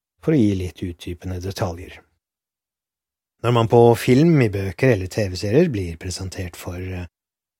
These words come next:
politifolk som rynker på nesen av liklukt, mener jeg bestemt at graden av vond lukt alltid underdrives. Ta bare for deg følgende.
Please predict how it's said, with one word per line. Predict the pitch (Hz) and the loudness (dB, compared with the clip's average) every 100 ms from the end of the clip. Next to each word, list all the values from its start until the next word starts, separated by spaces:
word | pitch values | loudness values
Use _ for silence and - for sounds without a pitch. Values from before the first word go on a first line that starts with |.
| _ | _
politifolk | 135 143 127 143 156 - | 2 6 4 6 4 4
som | 120 113 | 0 2
rynker | 123 101 98 | 2 0 -2
på | 120 | 0
nesen | 120 101 - 135 117 | 2 0 0 0 2
av | 107 117 | 0 0
liklukt, | 113 - 139 160 _ - - _ _ _ _ _ | 0 2 0 0 _ -20 -20 _ _ _ _ _
mener | 156 135 135 | 6 8 8
jeg | 120 117 | 6 4
bestemt | 123 110 107 117 - - - | 2 0 -2 -4 -8 -10 -8
at | 98 - | -8 -4
graden | 110 104 101 107 110 | -2 -2 -2 -2 -2
av | 101 104 | -2 -4
vond | 98 101 98 | -4 -4 -4
lukt | 92 - _ - _ | -6 -10 _ -20 _
alltid | 107 101 - 139 113 - - - | -8 -8 -4 0 0 -4 -4 2
underdrives. | 135 92 82 85 92 104 120 - - _ _ _ _ _ _ _ _ _ _ _ _ | 2 2 -4 -8 -6 -6 -6 -8 -14 _ _ _ _ _ _ _ _ _ _ _ _
Ta | 190 190 | 2 4
bare | 123 107 | 4 2
for | - 104 | 0 -4
deg | 85 87 | -6 -4
følgende. | 117 87 80 | -4 -4 -12